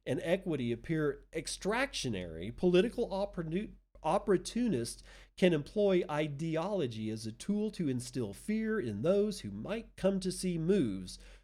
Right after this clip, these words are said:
towards equity as being unfair to them.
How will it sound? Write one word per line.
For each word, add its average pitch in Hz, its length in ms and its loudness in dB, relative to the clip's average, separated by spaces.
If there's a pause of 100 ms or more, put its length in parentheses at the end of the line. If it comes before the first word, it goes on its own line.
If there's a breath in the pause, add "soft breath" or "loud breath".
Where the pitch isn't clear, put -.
(160)
towards 185 440 0
equity 120 520 2
as 107 140 -6
being 120 340 0
unfair 139 560 0
to 123 140 -6
them. 120 480 -4